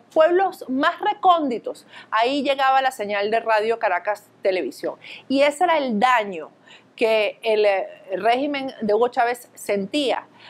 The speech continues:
resentía de, eh, la señal de Radio Caracas Televisión, que le llegaba a esos sectores populares que el gobierno ha mantenido manipulados,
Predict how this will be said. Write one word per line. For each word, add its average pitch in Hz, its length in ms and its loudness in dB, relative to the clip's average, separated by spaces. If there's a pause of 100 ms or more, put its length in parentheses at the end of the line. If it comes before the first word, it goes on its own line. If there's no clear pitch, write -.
(140)
resentía 214 960 0 (380)
de, 214 420 2
eh, 196 200 -2
la 208 140 2
señal 214 360 -2
de 226 100 0
Radio 226 260 2
Caracas 196 320 -2
Televisión, 175 560 -2 (320)
que - 80 0
le 233 120 2
llegaba 269 480 2
a 254 120 -2
esos 320 160 -4
sectores 302 340 0
populares 269 580 0
que 247 100 -4
el 208 100 -2
gobierno 220 640 0
ha 202 120 -2
mantenido 226 560 -4
manipulados, 214 840 0